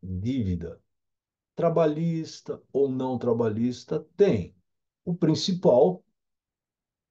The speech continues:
tem a atualização, tem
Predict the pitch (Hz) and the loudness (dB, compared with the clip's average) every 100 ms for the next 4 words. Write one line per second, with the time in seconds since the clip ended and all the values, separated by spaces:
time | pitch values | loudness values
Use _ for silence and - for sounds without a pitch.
0 | _ 185 139 90 - _ _ - 113 110 | _ 2 4 2 -8 _ _ -4 2 2
1 | - 117 113 107 117 117 - 123 165 - | 2 4 4 4 0 0 -2 -2 -2 -10
2 | _ _ _ _ _ _ _ _ _ - | _ _ _ _ _ _ _ _ _ 4
3 | 226 127 90 | 6 6 -4